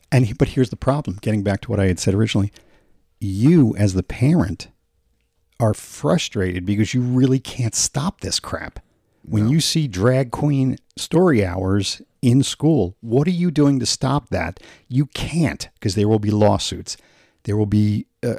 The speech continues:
Speaker 1: a continuing effort to, you know, drown out your thoughts about this anyway. And I just don't see a positive, uh, outcome from this kind of behavior. You can't normalize this sort of thing.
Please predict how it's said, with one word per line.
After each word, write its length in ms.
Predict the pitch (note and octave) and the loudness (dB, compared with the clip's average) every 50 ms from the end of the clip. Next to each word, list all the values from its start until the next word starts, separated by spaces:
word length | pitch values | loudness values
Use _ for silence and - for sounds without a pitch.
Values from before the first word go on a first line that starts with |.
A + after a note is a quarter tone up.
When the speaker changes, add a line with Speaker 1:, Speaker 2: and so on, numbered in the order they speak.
| - E3 | -4 -4
Speaker 1:
a 40 | - | -4
continuing 680 | - - A2+ G#2 - - - D3 D3+ D#3 C#3+ C3+ B2 B2 | -2 -2 -2 -2 -2 0 2 2 4 6 6 6 6 4
effort 260 | A#2+ A2+ - - F2+ - | 2 2 0 -2 -4 -2
to, 320 | - G2+ F#2+ F#2 F#2+ G2+ - - - G2+ - - _ _ - | -2 0 0 0 0 -2 -4 -8 -14 -20 -20 -20 _ _ -2
you 80 | A#2+ | 0
know, 60 | G#2+ F#2+ | 0 0
drown 360 | F2+ - G2 G#2+ G#2 A2 A2+ | 0 -2 -2 0 0 0 0
out 160 | G#2+ G#2 F#2+ | 0 0 -2
your 160 | F#2+ G2 G#2 G2 | 0 0 0 0
thoughts 380 | - - G#2+ F#2+ F#2+ - - | 0 2 2 2 2 0 -2
about 240 | G2+ F#2 F2+ F2+ - | -4 -2 -2 -2 -2
this 180 | - G2 - - | -2 -2 0 2
anyway. 440 | A2+ A#2+ G2+ E2+ E2 E2+ - - _ _ _ _ _ _ _ _ _ _ _ _ _ _ _ _ _ _ _ _ _ _ _ - | 2 2 2 0 -2 -6 -10 -12 _ _ _ _ _ _ _ _ _ _ _ _ _ _ _ _ _ _ _ _ _ _ _ -14
And 120 | - F#2 | -10 -8
I 80 | F2+ F#2 | -8 -8
just 380 | F#2 - - - A#2 A2+ - - | -8 -6 -2 0 0 0 2 0
don't 200 | - A2 G#2+ G2 | 0 0 0 0
see 200 | - - - F#2+ | -2 -2 0 0
a 60 | F2 | 0
positive, 640 | - - G2+ G2 F#2+ F#2 F2 G2 F#2+ F2 F2 E2+ - | 0 0 0 0 0 -2 -2 -4 -6 -6 -6 -6 -4
uh, 60 | - F#2 | -4 -2
outcome 580 | F#2+ F2+ F2+ G#2+ A#2+ - - G#2 F2 E2+ - - _ _ _ _ _ _ _ | -2 -2 -2 -4 -4 -2 -2 0 0 0 -2 -6 _ _ _ _ _ _ _
from 220 | - - F#2+ F2+ | -4 -2 0 0
this 160 | F2+ G2 F#2+ | 0 -2 -4
kind 200 | - - F#2+ E2 | -4 -4 -4 -2
of 80 | F2 F2 | -2 -2
behavior. 440 | F2+ F#2+ G#2+ A#2 B2+ C3+ C3+ - - _ _ _ _ _ _ _ _ _ _ _ _ _ _ _ _ _ _ _ _ - | -4 -2 -2 -2 -2 -2 -4 -6 -8 _ _ _ _ _ _ _ _ _ _ _ _ _ _ _ _ _ _ _ _ -10
You 140 | - G2 - | -8 -8 -8
can't 340 | - - A2+ A2+ A#2 A#2+ G#2 | -6 -4 -2 -2 -2 0 0
normalize 800 | A2+ A2+ A#2 A#2+ A#2+ A#2 G#2 G2+ G2 G2 G2 F2+ - - - - _ _ - | 0 0 0 0 0 0 0 0 0 0 0 -2 -4 -8 -14 -20 _ _ -14
this 160 | - F#2 - | -10 -10 -10
sort 220 | - - - F2 | -8 -8 -10 -10
of 80 | F2 - | -10 -12
thing. 240 | - E2 E2+ G#2+ | -12 -14 -14 -16